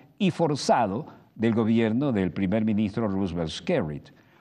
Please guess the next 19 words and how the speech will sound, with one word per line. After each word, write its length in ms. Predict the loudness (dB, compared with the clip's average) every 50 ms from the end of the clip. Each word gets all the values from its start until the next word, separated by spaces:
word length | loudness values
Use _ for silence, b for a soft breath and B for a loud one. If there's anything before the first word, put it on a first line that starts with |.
| b b
uno 300 | 0 0 2 4 4 4
a 60 | 4
uno 300 | 2 2 2 2 2 2
con 140 | 2 0 2
diferentes 480 | 2 2 2 2 2 0 0 0 -2 0
formatos 440 | 0 2 2 2 0 0 0 -2 -2
golpistas 680 | 0 -2 -2 -2 -2 -2 -2 -2 -2 -4 -6 -6 -6 B B B B B -2
o 120 | -2 0
de 120 | 2 2 2
apropiación 580 | 2 0 -2 -2 -2 -2 -2 -2 -2 -2 -2
política 720 | -2 -2 -2 0 0 -2 -2 -2 -4 -2 0 -2 -2 -2
que 100 | -2 -2
incluye 500 | -2 -2 -2 -2 -2 -2 0 0 0 -2 -2
filtramiento 760 | -2 -2 -4 -2 -4 -2 -2 -2 0 0 -2 -4 -2 -4 -4
y 60 | -2
captación 680 | -2 -4 -4 -4 -6 -8 -4 -2 -2 0 0 -2 -4 B B B B -6
de 100 | -4 -2
potenciales 600 | -2 -2 -2 0 -2 0 0 0 0 0 0 -2
candidatos 880 | -2 -2 -2 0 -2 -2 0 0 0 -2 -2 -4 -8 -8 -8 -8 -12 B